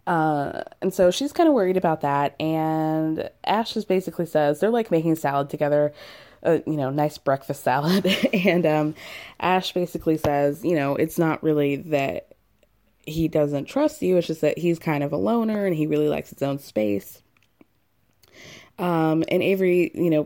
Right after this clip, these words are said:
kinda asks Ash, like, "Is he gonna be okay with my lifestyle?" Because Ash and Antish don't drink, they don't smoke,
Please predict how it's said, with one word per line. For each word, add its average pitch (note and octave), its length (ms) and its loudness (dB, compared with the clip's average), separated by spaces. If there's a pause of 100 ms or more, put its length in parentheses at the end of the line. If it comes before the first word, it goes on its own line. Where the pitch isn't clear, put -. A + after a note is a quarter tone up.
(100)
kinda F3+ 260 0
asks - 460 -6
Ash, C#3+ 440 -4
like, - 280 -6
"Is D#3 160 -4
he D3 120 -4
gonna D#3 160 -4
be - 240 -6
okay C#3+ 240 -2
with - 160 -8
my E3 100 -6
lifestyle?" F#3+ 720 -2 (300)
Because D#3 720 2
Ash G3 540 0
and F3 140 -2
Antish D#3+ 500 0
don't D#3 180 -2
drink, D3+ 720 -4
they C#3+ 80 -8
don't C#3 180 -2
smoke, D#3 640 2